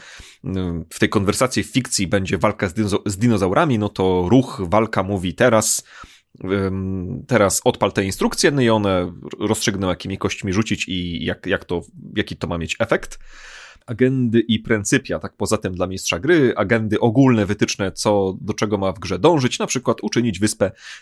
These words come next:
tajemniczą, niebezpieczną i pełną dinozaurów, albo rzucać wyzwania bohaterom, em, tak żeby odsłoniła się ich prawdziwa tożsamość. Mm, i pryncypia ogólne, jest tego więcej, no to na przykład być fanem postaci,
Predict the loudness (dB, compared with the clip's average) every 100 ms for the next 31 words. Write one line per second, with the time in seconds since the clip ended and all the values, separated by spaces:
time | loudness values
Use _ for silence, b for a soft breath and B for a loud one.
0 | -2 2 2 0 -2 0 -2 0 0 0
1 | -2 -2 -2 -4 -2 0 2 2 0 -2
2 | -2 0 0 4 4 2 -4 -2 0 4
3 | 4 4 0 -8 -12 -4 -2 0 -2 -4
4 | 0 0 0 -2 -4 -4 0 0 -2 b
5 | b b b -8 -2 0 -2 -4 -2 0
6 | 0 0 -2 -2 -4 -4 -4 -2 -2 0
7 | -2 -4 -8 -10 -8 -8 -4 -4 -4 -4
8 | -2 0 0 0 -4 -6 b b b b
9 | -12 -8 -6 -4 -2 2 2 4 2 2
10 | 2 4 2 2 2 0 -4 -4 -2 2
11 | 2 2 0 0 -2 -4 -6 -6 -10 -8
12 | -8 -8 -8 -2 0 0 -6 -8 0 0
13 | 2 -2 -4